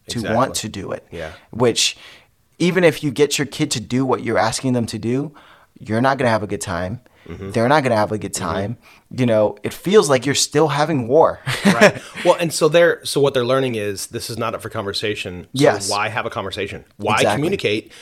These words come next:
Speaker 2: 'Cause you're telling me not to right now. You're just telling me do it.
Speaker 1: Exactly.
Speaker 2: Um, and so that, that actually is closing off. What we're teaching our kids, if we do that,
Speaker 1: Mm-hmm.
Speaker 2: is we're not gonna talk about this.
Speaker 1: Mm-hmm.
Speaker 2: What I say goes, end of discussion. I
Speaker 1: Yep.
Speaker 2: mean, and I've,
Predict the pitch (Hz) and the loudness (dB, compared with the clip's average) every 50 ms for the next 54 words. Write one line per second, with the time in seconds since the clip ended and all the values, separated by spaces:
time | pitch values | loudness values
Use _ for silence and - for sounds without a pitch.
0 | - - _ - 104 82 92 110 131 127 - - 127 117 120 110 101 101 95 92 | -20 -20 _ -12 -12 -8 -2 -2 -2 -2 -2 -2 -2 -2 -2 -2 -4 -4 -6 -6
1 | 90 - - - - 78 64 69 69 - - - 52 - - 92 107 104 117 110 | -8 -10 -12 -14 -14 -14 -14 -14 -14 -16 -18 -18 -20 -16 -12 -10 -8 -8 -6 -8
2 | - - - 110 117 123 127 127 117 117 120 113 95 - 98 95 90 82 - - | -8 -6 -4 -4 -2 -2 -2 -4 -4 -4 -6 -6 -8 -12 -12 -10 -10 -10 -10 -12
3 | - _ _ - _ - _ 143 117 101 92 117 98 85 - - - - 104 101 | -14 _ _ -20 _ -12 _ -8 -6 -4 -2 0 0 0 -2 -6 -8 -6 -6 -6
4 | 98 95 95 92 - - 123 104 - - 117 107 113 110 113 110 - - - 117 | -6 -6 -8 -10 -10 -10 -8 -8 -6 -6 -4 -2 0 0 0 -2 -4 -6 -6 -4
5 | 120 120 117 113 - - 127 110 101 - - - - - 107 107 117 107 113 101 | -2 -2 -2 -4 -4 -6 -6 -6 -6 -8 -12 -14 -10 -6 -6 -4 -4 -4 -4 -6
6 | 95 90 92 95 - 104 135 143 - - 131 123 117 - - 139 120 - 135 113 | -6 -6 -8 -8 -2 0 0 0 0 -2 -4 -6 -6 -6 -10 -10 -6 -6 -4 -4
7 | 104 101 - - 175 160 123 110 - - 98 90 143 196 269 175 110 78 - - | -4 -6 -4 -6 -6 -6 -6 -10 -10 -12 -12 -10 -8 -6 -6 -4 -4 -4 -6 -6
8 | - 98 98 - 101 101 - - - - - - - - - _ _ _ _ _ | -4 -4 -4 -4 -4 -6 -8 -10 -16 -20 -20 -20 -20 -20 -20 _ _ _ _ _
9 | _ _ _ _ _ _ - - 95 120 131 139 147 131 - - 95 95 101 76 | _ _ _ _ _ _ -16 -8 -4 -4 -4 -4 -4 -6 -4 -4 -4 -4 -4 -8
10 | 62 - - 55 - - - - - - - - - - - 95 87 98 120 135 | -10 -10 -12 -14 -14 -12 -14 -14 -14 -16 -20 -18 -12 -8 -6 -4 -4 -4 -4 -4
11 | - - 113 123 139 - - 65 67 82 80 - - - _ _ _ _ _ _ | -2 -2 -2 -2 -2 -4 -4 -4 -8 -10 -12 -14 -16 -18 _ _ _ _ _ _
12 | _ _ _ - 104 104 104 107 110 95 82 95 98 - - - 98 101 - - | _ _ _ -12 -10 -8 -8 -8 -8 -8 -8 -10 -10 -6 -4 -6 -6 -6 -6 -12
13 | - - - 117 139 123 113 - - 160 160 165 165 143 - - | -14 -10 -4 -2 -2 -2 -2 -2 0 0 0 0 0 -4 -6 -12